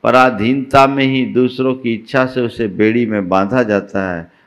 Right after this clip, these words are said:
और दूसरों की इच्छा से ही वो बेड़ी से मुक्त होता है। लेकिन सोना, सोना व्यक्ति स्वयं की इच्छा से अपनाता है और चाहे जब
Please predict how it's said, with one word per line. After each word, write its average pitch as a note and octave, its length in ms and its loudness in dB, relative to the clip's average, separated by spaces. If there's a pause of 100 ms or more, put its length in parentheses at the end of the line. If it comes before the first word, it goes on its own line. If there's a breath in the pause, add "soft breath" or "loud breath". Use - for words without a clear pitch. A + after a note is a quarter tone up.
(100)
और G2+ 180 -4
दूसरों B2 460 -4
की A2+ 240 -6
इच्छा A#2+ 340 -6
से A#2 180 -10
ही A2+ 220 -8
वो G#2 180 -6
बेड़ी G2 320 -4
से G#2 180 -10
मुक्त G2 320 -14
होता E2+ 380 -20
है। - 80 -20 (760)
लेकिन G#2+ 360 -6
सोना, B2 420 2 (1120)
सोना B2+ 380 2
व्यक्ति A2+ 420 -2
स्वयं C3 400 0
की A2+ 240 -2
इच्छा A#2 340 -6
से A2 160 -4
अपनाता G2+ 640 -2
है F2 300 -8 (380)
और G2+ 180 -2
चाहे A#2+ 480 2 (360)
जब C3+ 340 6